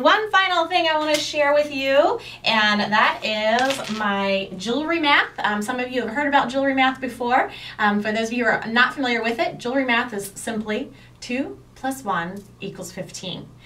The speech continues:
And basically what that means is if you have two necklaces of complementary colors and similar, similar links and one enhancer, that will give you fifteen different looks. So I'm gonna show you a little jewelry math combination.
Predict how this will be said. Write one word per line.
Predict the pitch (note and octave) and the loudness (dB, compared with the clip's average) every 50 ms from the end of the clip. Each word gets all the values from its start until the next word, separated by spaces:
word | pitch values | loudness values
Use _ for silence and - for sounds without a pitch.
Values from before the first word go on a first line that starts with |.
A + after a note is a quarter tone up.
| - - - - | -20 -20 -16 -12
And | F#3 F3+ F3+ | -12 -8 -4
basically | F#3+ F3+ F#3 - - - G3+ G3 | -4 -4 -4 -6 -8 -8 -6 -4
what | G3 F#3+ F#3 - | -2 -4 -2 -2
that | G3+ G#3+ G3 G3 | -2 -4 -2 -4
means | F3+ E3+ E3+ E3+ F3 | -6 -6 -6 -8 -8
is | F3 E3 F3+ | -8 -8 -8
if | F3 F3 | -8 -8
you | F#3+ F3 | -8 -8
have | E3+ E3 D#3+ D3+ | -6 -6 -6 -8
two | - - C4 C#4+ | -8 -6 -2 0
necklaces | D4 - - - D#3 D#3 - - - - - - - - - - - - - - - | 0 0 -2 -4 -10 -12 -10 -10 -10 -10 -10 -14 -18 -20 -20 -20 -20 -20 -20 -14 -8
of | - E3+ E3 E3 E3 - - | -4 -4 -4 -4 -4 -8 -10
complementary | - - F#3 G3+ - G#3 G#3 G3+ A3 A#3 | -6 -4 -4 -2 -2 -2 -2 0 0 -2
colors | - F#3+ E3+ E3 F3 F3 F3 - - | -2 -2 -4 -4 -4 -6 -8 -10 -10
and | F#3 F3 | -10 -8
similar, | - F3 F3 E3+ F3 F#3+ A#3+ D4+ E4+ - - | -8 -6 -6 -6 -4 -4 -4 -6 -6 -8 -12
similar | - - A#3+ G#3+ A#3 B3+ E4 F4 F4 | -12 -8 -4 -2 -2 0 -2 -2 -2
links | E4 A#3 A3 - - - - - - - - | -4 -4 -4 -6 -8 -10 -14 -18 -16 -6 -2
and | F#3+ F#3 F#3 F#3+ F#3+ F#3 F3 F3+ F3+ F3+ | 0 0 0 0 -2 -4 -6 -6 -4 -4
one | F#3+ F#3+ G3 A3 B3+ C4+ C4 - | -2 0 0 0 -2 -2 -4 -4
enhancer, | A#3+ A#3 A3 A3+ G#3+ G3 - E3 D#3 D3+ - - - - - - - - | -6 -6 -4 -4 -6 -6 -6 -6 -8 -8 -8 -12 -18 -20 -20 -18 -10 -6
that | - F#3+ | -6 -4
will | G3+ G3+ | -4 -4
give | G3+ G3 | -6 -6
you | F#3+ F3 | -8 -8
fifteen | - G3 G3 - - - G3+ G3+ F#3+ | -8 -8 -10 -10 -10 -8 -8 -6 -6
different | F3+ F3 F#3 F3+ - - | -6 -6 -6 -8 -8 -6
looks. | - - - - - - - - - - - | -6 -8 -8 -8 -12 -18 -18 -20 -20 -20 -20
So | - - - - E4+ E4+ E4 - - D#3+ E3 - - G4+ A#4 - - - | -20 -20 -16 -12 -10 -8 -6 -6 -6 -8 -8 -8 -8 -8 -10 -12 -12 -10
I'm | F#3+ G#3 G#3+ | -8 -6 -6
gonna | G3 F#3 D#3+ | -6 -6 -8
show | - - E3+ | -8 -10 -10
you | F3+ F3+ F3 | -8 -8 -8
a | |
little | F#3 F#3 F3 F3 | -8 -8 -10 -10
jewelry | F3 G3 G3 F#3+ F#3+ G3+ | -8 -8 -6 -4 -4 -2
math | G3+ G3 F#3+ F#3+ | -2 -2 -2 -2
combination. | - A3+ A3 G#3+ G#3 G#3 G#3+ G#3+ G#3 - D#4 F#4 - - | -2 -2 -2 0 0 0 -2 -2 -2 0 0 0 -2 -2